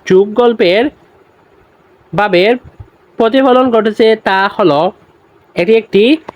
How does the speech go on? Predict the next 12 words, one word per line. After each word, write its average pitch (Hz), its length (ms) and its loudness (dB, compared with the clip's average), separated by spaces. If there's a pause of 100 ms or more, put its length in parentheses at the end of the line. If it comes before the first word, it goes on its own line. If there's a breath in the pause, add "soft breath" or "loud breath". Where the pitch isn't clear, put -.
এই 165 100 -2
যে 185 120 0
এগারো 226 260 0
নম্বর 233 180 0
এমসিকিউ, 220 420 -2
এটি 185 220 -2
একটি 202 280 -2
বহু 196 520 2 (300 loud breath)
নির্বাচনী 202 540 0 (380)
এমসিকিউ। 208 380 -2 (1120)
তো 160 200 0
এখানে 214 500 0